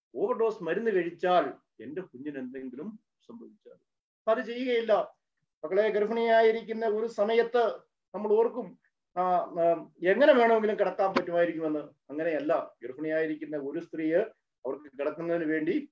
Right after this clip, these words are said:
ഒരു side ഉണ്ട്, ആ side ചേർന്ന് അവർക്ക് കിടക്കാൻ പറ്റത്തുള്ളൂ. അല്ലാതെ മലന്ന് കിടക്കുക, കമന്ന് കിടക്കുക, ഇങ്ങനെ ഒന്നും പറ്റത്തില്ല. ആദ്യത്തെ മൂന്ന് മാസക്കാലം എന്ന് പറയുന്നത് മലമൂത്ര വിസർജനത്തിന് ഏറ്റവും ബുദ്ധിമുട്ട് അനുഭവിക്കുന്ന ഒരു കാലഘട്ടമാണ്.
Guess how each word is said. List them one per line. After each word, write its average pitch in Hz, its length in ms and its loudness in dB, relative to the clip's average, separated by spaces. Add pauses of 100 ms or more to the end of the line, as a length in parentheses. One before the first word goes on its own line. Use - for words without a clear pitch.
ഒരു 143 80 -10
side 147 320 -4
ഉണ്ട്, 151 180 -4
ആ 131 360 -8
side 151 240 -6
ചേർന്ന് 151 260 -6
അവർക്ക് 139 420 -8 (400)
കിടക്കാൻ 131 380 -4
പറ്റത്തുള്ളൂ. 117 380 -12
അല്ലാതെ 131 360 -6
മലന്ന് 131 260 -6
കിടക്കുക, 131 420 -6 (240)
കമന്ന് 147 220 -2
കിടക്കുക, 135 500 -4 (100)
ഇങ്ങനെ 123 180 -10
ഒന്നും 135 280 -12
പറ്റത്തില്ല. 135 440 -12 (760)
ആദ്യത്തെ 254 400 8
മൂന്ന് 262 320 4
മാസക്കാലം 262 640 4
എന്ന് 254 140 4
പറയുന്നത് 254 360 6
മലമൂത്ര 254 460 4
വിസർജനത്തിന് 254 680 2
ഏറ്റവും 311 760 4
ബുദ്ധിമുട്ട് 339 360 6
അനുഭവിക്കുന്ന 302 360 6
ഒരു 262 120 0
കാലഘട്ടമാണ്. 285 920 6